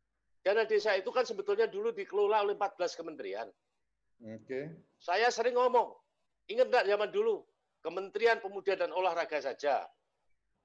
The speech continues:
Speaker 1: mengelola uang yang untuk desa. Saat itu programnya adalah revitalisasi lapangan olahraga desa. Nilainya tujuh triliun. Tapi aku tanya itu di Mas Darmawan, Jawa Timur juga ada Dimyati, berapa banyak sih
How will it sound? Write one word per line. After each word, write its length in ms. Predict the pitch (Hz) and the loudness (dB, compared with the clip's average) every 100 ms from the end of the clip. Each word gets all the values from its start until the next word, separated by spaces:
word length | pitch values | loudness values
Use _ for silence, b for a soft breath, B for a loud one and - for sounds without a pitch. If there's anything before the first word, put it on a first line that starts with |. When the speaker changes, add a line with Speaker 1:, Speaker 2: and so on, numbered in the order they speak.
| - | -8
Speaker 1:
mengelola 800 | 165 175 180 202 220 196 214 190 _ _ _ _ _ _ 165 | -4 -2 2 4 6 6 4 0 _ _ _ _ _ _ -8
uang 360 | 185 220 214 | 2 2 4
yang 160 | 185 170 | 0 0
untuk 280 | 185 185 165 | -4 -6 -4
desa. 440 | 160 151 160 107 80 _ | -4 -4 -4 -4 -6 _
Saat 360 | - 160 185 170 | -4 -2 -2 -4
itu 200 | 165 208 | -4 -4
programnya 600 | 185 - 143 151 175 160 | -4 -6 -6 -4 -4 -2
adalah 320 | 147 165 156 | 0 0 0
revitalisasi 720 | 165 165 160 156 156 156 180 | -4 -6 -6 -6 -4 -8 -6
lapangan 320 | 180 - 156 151 | -6 -6 -8 -6
olahraga 400 | 147 135 123 117 | -4 -4 -6 -8
desa. 320 | 117 110 87 - _ _ _ _ _ _ 415 | -8 -10 -12 -14 _ _ _ _ _ _ -2
Nilainya 400 | 453 240 247 - | 2 4 2 -2
tujuh 320 | 240 - - | -6 -12 0
triliun. 480 | 233 240 262 233 - _ _ _ _ _ _ _ _ | 4 6 6 4 2 _ _ _ _ _ _ _ _
Tapi 240 | 160 202 | -6 -4
aku 160 | 208 - | -4 -4
tanya 320 | 202 208 185 | -4 -2 -2
itu 240 | 190 214 | -2 -4
di 80 | 156 | -2
Mas 160 | 156 - | -8 -6
Darmawan, 480 | 147 151 156 165 - _ _ _ - | -6 -4 -2 -4 -6 _ _ _ -2
Jawa 240 | 135 151 156 | 0 0 -2
Timur 240 | 165 175 | -6 -8
juga 240 | 139 156 143 | -4 -4 -2
ada 80 | |
Dimyati, 560 | 135 143 135 127 139 139 _ - | -4 -6 -4 -4 -6 -14 _ -4
berapa 320 | 190 208 226 | 0 0 2
banyak 260 | 185 202 196 | 0 0 -2
sih 120 | 240 | -6